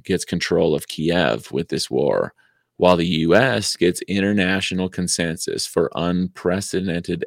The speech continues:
economic warfare and support for nato, plus giving Moscow another Afghanistan.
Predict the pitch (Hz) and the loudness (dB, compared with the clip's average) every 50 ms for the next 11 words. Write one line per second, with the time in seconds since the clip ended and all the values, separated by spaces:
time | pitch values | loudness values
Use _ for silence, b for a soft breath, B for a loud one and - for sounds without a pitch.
0 | _ - 82 85 - - - 58 62 65 65 65 69 67 - - _ - - 52 | _ -4 -4 -4 -4 -4 -6 -6 -6 -8 -8 -6 -6 -8 -10 -10 _ -8 -6 -4
1 | 53 - - - - 50 - - - - - 80 90 - - - - - - 64 | -6 -6 -6 -6 -8 -6 -4 -6 -6 -6 -6 -6 -6 -4 -4 -4 -6 -4 -2 0
2 | 64 - - - - - 73 80 64 60 76 - - 50 - - - _ _ _ | 0 0 -2 -4 -12 -10 -8 -6 -6 -6 -6 -6 -6 -8 -8 -10 -16 _ _ _
3 | _ _ _ _ _ _ - - 98 87 80 82 - - - - - 95 92 92 | _ _ _ _ _ _ 2 4 6 6 6 4 -2 -4 -6 -8 -14 -4 -2 -2
4 | 85 87 87 85 82 82 78 85 87 98 - - - 65 57 53 50 - - - | 0 0 -2 -2 -2 -2 -2 -2 -2 -2 -4 -6 -6 -6 -6 -6 -8 -8 -12 -14
5 | - - 170 - 71 64 - - - - - _ _ _ _ _ _ _ - 85 | -12 -6 -4 -4 -4 -2 -4 -4 -6 -6 -8 _ _ _ _ _ _ _ -10 -10
6 | 87 - _ - 80 82 69 67 - - - 53 53 52 52 58 - | -10 -8 _ -8 -6 -6 -6 -8 -10 -12 -10 -12 -12 -12 -12 -16 -18